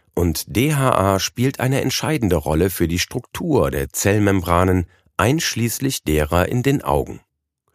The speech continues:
D H A trägt zur Aufrechterhaltung der normalen Sehkraft bei,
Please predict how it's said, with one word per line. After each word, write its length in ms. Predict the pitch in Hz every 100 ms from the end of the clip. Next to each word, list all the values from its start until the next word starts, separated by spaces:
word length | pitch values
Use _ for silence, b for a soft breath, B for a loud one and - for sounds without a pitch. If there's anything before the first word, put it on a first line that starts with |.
| B B B -
D 220 | - 190
H 140 | 196 160
A 240 | 117 123
trägt 420 | - - 82 -
zur 200 | - 78
Aufrechterhaltung 880 | 92 131 127 117 - 85 98 117 98
der 120 | 85
normalen 600 | 73 64 64 67 101 85
Sehkraft 600 | 71 82 120 - 117 -
bei, 340 | - 98 98